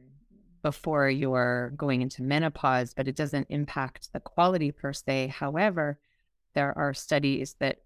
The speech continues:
show that women with a lower A M H have a higher chance of miscarriages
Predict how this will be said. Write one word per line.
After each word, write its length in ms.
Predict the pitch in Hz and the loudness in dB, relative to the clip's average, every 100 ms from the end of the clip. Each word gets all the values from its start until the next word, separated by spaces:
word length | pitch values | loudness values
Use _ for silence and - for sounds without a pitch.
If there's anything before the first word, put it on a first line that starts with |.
| _ | _
show 680 | - - - 143 135 143 143 | -8 -4 -2 0 0 0 -2
that 180 | 135 - | -2 -2
women 320 | 147 147 143 | 0 0 2
with 160 | 143 147 | 0 -2
a 80 | 139 | 0
lower 260 | 147 143 | 0 0
A 220 | - 147 | 0 0
M 140 | 139 139 | 2 2
H 480 | 135 139 - - - | 0 -2 -6 -8 -8
have 240 | 139 139 131 | -6 -4 -2
a 80 | 123 | -4
higher 460 | - 135 131 131 | -2 0 0 -2
chance 580 | 135 - 131 - - - | -4 -8 -8 -8 -16 -12
of 100 | - - | -10 -8
miscarriages 1120 | - - - - - - - - - - | -8 -8 -14 -10 -10 -8 -8 -10 -12 -20